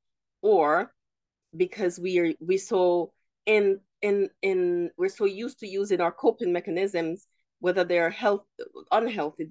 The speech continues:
they will be unhealthy coping mechanisms that we're not aware of how they impact us. Sometimes we don't, because it's hard to face, it's hard to face certain things like abandonment. It's hard to face, but it's important.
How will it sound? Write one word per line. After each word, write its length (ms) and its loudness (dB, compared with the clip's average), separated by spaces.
they 100 0
will 180 -2
be 200 -10
unhealthy 400 -6
coping 300 -6
mechanisms 580 -6
that 120 -2
we're 120 2
not 200 -2
aware 580 -4
of 140 -4
how 180 -2
they 180 -4
impact 400 -8
us. 300 -14
Sometimes 420 4
we 120 -4
don't, 260 4
because 260 -4
it's 140 -8
hard 440 -2
to 100 -10
face, 320 -4
it's 160 -12
hard 200 0
to 80 -10
face 260 -4
certain 280 -4
things 280 -6
like 160 -6
abandonment. 580 -8
It's 220 -4
hard 300 0
to 100 -6
face, 400 -2
but 120 -4
it's 180 -10
important. 800 -12